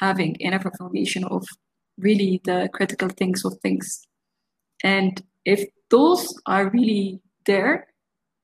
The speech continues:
I think the communication would be much easier, uh, than we're having it right now, basically. And I actually had a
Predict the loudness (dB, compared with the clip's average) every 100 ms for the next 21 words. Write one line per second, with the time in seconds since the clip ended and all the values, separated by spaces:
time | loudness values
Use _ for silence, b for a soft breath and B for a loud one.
0 | _ _ _ -6 -2 -4 -4 -4 -4 -2
1 | -2 -2 -4 -4 -4 -2 -2 -2 -2 -2
2 | 0 -2 -6 -16 _ _ _ _ _ -8
3 | -6 -4 -6 -8 -10 -8 -8 -10 _ _
4 | _ _ _ 2 4 4 2 -2 0 4
5 | 4 4 2 2 0 -2 0 2 0 -2
6 | -2 -2 -2 -6 -6 -8 -10 _ _ _
7 | _ _ 0 4 6 4 2 -4 -10 _
8 | _ _ _ _ 2 4 2 2 2 4
9 | 4 2 2 0